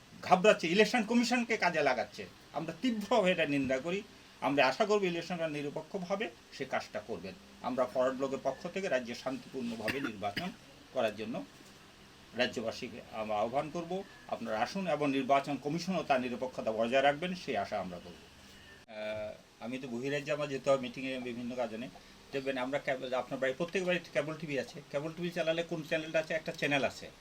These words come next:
এই চ্যানেল আসে মোদির, মোদিজি গ্যারান্টি, এরকম কিছু দেখাচ্ছে তো। অন্য রাজ্যে কিন্তু এটা নেই। আমাদের রাজ্যে কেবল গভর্নমেন্ট সেটাকে কেবলকে বলেছে এই, আহ, খুললে আগে এটা দেখাতে হবে, এক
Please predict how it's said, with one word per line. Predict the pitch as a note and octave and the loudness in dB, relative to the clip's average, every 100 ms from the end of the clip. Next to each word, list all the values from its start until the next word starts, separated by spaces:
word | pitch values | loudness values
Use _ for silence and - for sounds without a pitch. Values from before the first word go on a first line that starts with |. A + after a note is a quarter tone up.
| - - | -10 4
এই | F#3 | 6
চ্যানেল | F#3 G3 G#3 | 6 6 8
আসে | G#3 G#3 | 6 6
মোদির, | F3+ F3+ F#3+ F3 - - - - - | 4 4 2 0 -10 -20 -20 -20 -4
মোদিজি | C#3+ D#3+ F#3 E3+ F3 | 0 4 2 2 8
গ্যারান্টি, | D#3+ D3+ C#3 A2 F2+ - - | 8 8 4 -4 -8 -8 -4
এরকম | D#3 F3+ F#3+ | -2 0 0
কিছু | E3+ F#3+ | 0 4
দেখাচ্ছে | E3+ D#3 F3 G3+ | 6 6 6 -2
তো। | - F#2 - - - - - - - - - F#3 | -6 -10 -12 -20 -20 -20 -20 -20 -20 -20 -2 6
অন্য | A3 A3 | 8 10
রাজ্যে | G#3+ G3 G#3 | 8 6 2
কিন্তু | G3 G3 | 4 4
এটা | E3+ | 4
নেই। | C3 F#2 - - - - | 0 -2 -10 -20 -20 -4
আমাদের | D#3 F#3 G#3 G3+ | 2 6 8 8
রাজ্যে | G3 D3+ | 6 4
কেবল | C#3 E3 F#3+ | 4 4 2
গভর্নমেন্ট | E3+ E3+ G3 G3+ | 4 4 6 2
সেটাকে | G3 F#3+ F#3+ | 2 2 2
কেবলকে | F3+ F3 F#3+ F#3 F#3+ | 2 0 0 0 -2
বলেছে | F#3 F#3+ | -2 -2
এই, | - F#3 G3 | 2 2 2
আহ, | - D#3 D3 - | -4 -4 -4 -2
খুললে | F#3 G3 A3 | 2 6 10
আগে | G#3+ G#3+ | 10 8
এটা | G3+ F3+ F#3 | 4 4 6
দেখাতে | E3+ D#3 E3+ | 6 6 2
হবে, | |
এক | D#3 | 2